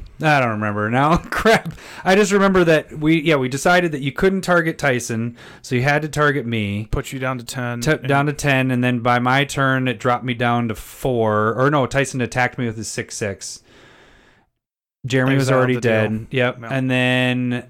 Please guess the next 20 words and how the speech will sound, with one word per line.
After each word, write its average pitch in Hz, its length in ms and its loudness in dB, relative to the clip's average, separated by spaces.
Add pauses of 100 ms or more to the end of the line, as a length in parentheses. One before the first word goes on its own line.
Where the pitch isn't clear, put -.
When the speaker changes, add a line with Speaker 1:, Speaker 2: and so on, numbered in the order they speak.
(160)
Speaker 1:
I 131 200 2
just 135 180 -4
had 123 200 0
so 135 180 0
much 113 280 -4
stuff - 400 -2
out 117 180 -2
on 110 80 -4
the 110 80 -4
board, 120 360 2
I 110 40 0
was 107 180 -2
able 110 260 -2
to, 120 220 -10
oh, 156 120 2
that's 165 260 -2
right, 117 180 0
because 120 220 -4
I 120 80 2
had 113 280 0